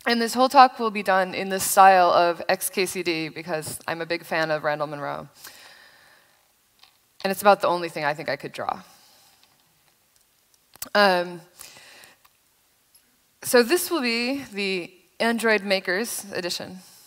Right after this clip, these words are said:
of my talk. Uh, my name is Lisa Ray,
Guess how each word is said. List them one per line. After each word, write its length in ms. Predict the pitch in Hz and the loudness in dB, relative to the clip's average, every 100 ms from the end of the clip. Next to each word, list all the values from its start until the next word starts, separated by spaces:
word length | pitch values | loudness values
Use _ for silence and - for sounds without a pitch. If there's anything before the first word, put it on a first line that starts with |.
| - - | -20 -12
of 140 | - 180 | -8 -4
my 140 | 165 | -4
talk. 340 | 165 156 160 - - - - - - | -4 -6 -6 -18 -20 -20 -20 -8 0
Uh, 160 | 190 | 2
my 140 | 214 262 | 4 4
name 120 | 285 | 2
is 140 | 277 | -2
Lisa 240 | 226 - 214 | -4 -2 2
Ray, 260 | 180 214 | 4 2